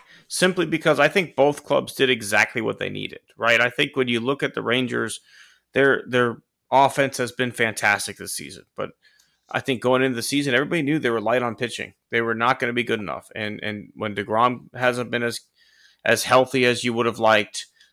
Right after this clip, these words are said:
that was a big hit, you know, and now Eovaldi's gone to the, to the I L today as well. So they needed pitchers, and they went out and got pitchers. You know, at the end of the day, they did not have the arms to compete with Houston going into the trade deadline. Um,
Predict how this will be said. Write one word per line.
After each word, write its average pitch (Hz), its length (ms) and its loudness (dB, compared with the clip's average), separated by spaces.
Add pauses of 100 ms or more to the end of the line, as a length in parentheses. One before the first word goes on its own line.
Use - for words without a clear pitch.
(160)
that 170 200 2
was 160 140 -2
a 143 60 0
big 131 240 2
hit, 135 340 0
you 104 120 -8
know, 110 140 0
and 117 80 0
now 120 140 6
Eovaldi's 127 640 2
gone 101 240 0
to 104 140 -4
the, 90 260 -4 (460)
to 117 120 -6
the 110 80 0
I 98 260 2
L 98 280 -2 (180)
today 104 360 0
as 101 160 -4
well. 117 340 2
So 120 180 -2
they 127 180 2
needed 175 360 0
pitchers, - 480 -6 (340)
and 127 140 0
they 165 100 6
went 147 200 2
out 127 140 6
and 123 100 -4
got 139 220 2
pitchers. - 460 -6
You 98 80 -6
know, 107 140 2
at 117 100 0
the 127 100 2
end 143 140 2
of 135 60 -6
the 127 60 0
day, 120 460 2 (580)
they 135 200 6
did 143 240 0
not 135 220 4
have 135 200 4
the 120 120 2
arms 120 240 2
to - 100 -8
compete 104 400 -6
with 110 120 -8
Houston 113 360 -4
going 113 300 -2
into 110 180 0
the 104 80 -12
trade 104 280 -4
deadline. 73 420 -6 (640)
Um, 90 680 -2